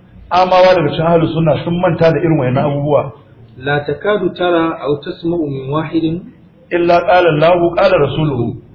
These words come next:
Speaker 2: Na'am.
Speaker 1: Wato baka kusan, ko kuma baka kusan gani, ko kuma baka kusan ji daga ɗaya daga cikin su, sai dai ka ji yana cewa qala Allahu, qala rasuluhu.
Speaker 2: Qala
Speaker 1: In dai mutum
Speaker 2: sahaba
Speaker 1: ahlus sunna ne,
Speaker 2: ridwanullahi alayhi.
Speaker 1: zai ce ma, "Kawo maganan Allah,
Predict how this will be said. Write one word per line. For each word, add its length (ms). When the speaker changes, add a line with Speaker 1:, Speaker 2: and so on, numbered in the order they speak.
Speaker 2:
Na'am. 200
Speaker 1:
Wato 380
baka 400
kusan, 280
ko 120
kuma 100
baka 280
kusan 240
gani, 240
ko 80
kuma 140
baka 240
kusan 280
ji 160
daga 200
ɗaya 160
daga 160
cikin 260
su, 160
sai 200
dai 120
ka 80
ji 100
yana 260
cewa 220
qala 320
Allahu, 260
qala 220
rasuluhu. 460
Speaker 2:
Qala 260
Speaker 1:
In 80
dai 80
mutum 180
Speaker 2:
sahaba 220
Speaker 1:
ahlus 160
sunna 240
ne, 140
Speaker 2:
ridwanullahi 220
alayhi. 200
Speaker 1:
zai 160
ce 120
ma, 120
"Kawo 280
maganan 380
Allah, 260